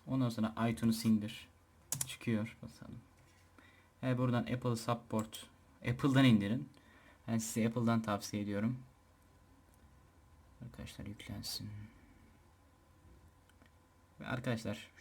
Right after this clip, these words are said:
görüyor musunuz? Bilmiyorum. Windows, Windows için iTunes diyor. Bunu indire basıyorsunuz aş-, aşağıdan.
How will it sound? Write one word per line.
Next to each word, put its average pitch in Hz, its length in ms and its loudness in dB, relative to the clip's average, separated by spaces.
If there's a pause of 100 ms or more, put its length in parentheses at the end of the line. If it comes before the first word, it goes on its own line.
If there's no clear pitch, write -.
görüyor 147 280 4
musunuz? 110 520 2 (960)
Bilmiyorum. 110 440 0 (640)
Windows, 143 560 4 (440)
Windows 131 540 4
için 123 380 0 (220)
iTunes 110 460 0
diyor. 107 320 -2
Bunu 131 160 4
indire 117 460 4
basıyorsunuz 113 580 -4
aş-, - 320 -4
aşağıdan. 110 440 0